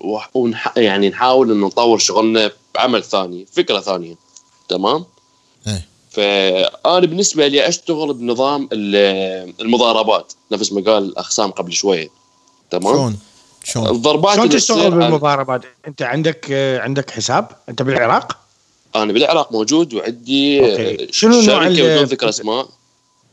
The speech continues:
Speaker 2: شلون
Speaker 3: أوكي.
Speaker 2: بدون ذكر أسماء؟ شنو هي؟ ب-، ب-، ب-، ب-،
Speaker 3: لا.
Speaker 2: شلون؟
Speaker 3: لا، لا، لازم تقول لي شو اسم الشركة، ما دام
Speaker 2: شلون
Speaker 3: قلت
Speaker 2: يعني؟
Speaker 3: مضاربات لازم تعطيني اسم الشركة، شنو هي؟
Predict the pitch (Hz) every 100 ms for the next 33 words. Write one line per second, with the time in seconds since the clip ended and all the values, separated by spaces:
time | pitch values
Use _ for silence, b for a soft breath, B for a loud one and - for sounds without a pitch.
0 | _ _ _ _ 127 160 160 139 - 120
1 | 110 107 101 92 147 156 107 104 82 98
2 | 107 104 107 98 82 - 151 151 95 -
3 | _ 110 123 175 202 185 151 _ 143 202
4 | 214 220 175 180 160 151 147 123 147 131
5 | 139 151 202 - 160 170 160 147 131 123
6 | 208 - b b b b 147 156 151 -
7 | 139 147 139 127 - 208 190 90 73 180
8 | 175 95